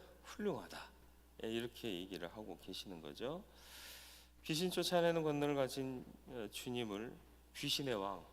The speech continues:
바알세불이다, 이렇게, 예, 조롱했죠. 그 권능을 거저받은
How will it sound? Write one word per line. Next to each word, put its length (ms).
바알세불이다, 1300
이렇게, 420
예, 140
조롱했죠. 960
그 100
권능을 560
거저받은 800